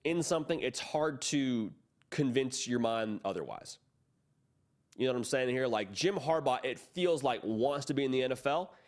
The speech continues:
And if he wants to be in the N F L, it, there, there's not a ton of reasoning that's gonna go into this that's going to convince him to stay. So, in some sense, it's hard to blame him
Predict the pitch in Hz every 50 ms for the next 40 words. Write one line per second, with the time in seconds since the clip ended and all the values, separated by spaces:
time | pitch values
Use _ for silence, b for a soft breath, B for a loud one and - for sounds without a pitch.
0 | b b - 110 107 107 107 107 117 135 147 143 - - 131 139 147 139 139 135
1 | 139 135 - - 143 151 175 185 175 - - _ _ _ _ _ _ _ _ _
2 | _ _ _ _ _ _ _ _ - - - - _ _ _ _ _ _ _ _
3 | - 123 127 - 143 147 139 131 147 143 127 147 143 151 151 139 123 - 151 156
4 | 139 120 107 107 107 127 143 151 151 139 123 135 120 110 - - 120 117 110 110
5 | 110 113 110 104 107 104 104 - b b b b - - - - - 120 113 110
6 | - - 107 104 113 107 107 - - 113 104 92 95 87 - - - 90 69 57
7 | - - _ _ _ _ _ _ _ _ _ _ _ _ _ _ _ _ - -
8 | - 143 135 123 - - - _ _ _ _ - 127 135 127 - - - 233 247
9 | 262 226 - - 147 123 123 120 - - - - 151 147 - - - - 170 165
10 | 175 165 - 131 95 - 101 101 110 117 135 156 170 190 226 247 262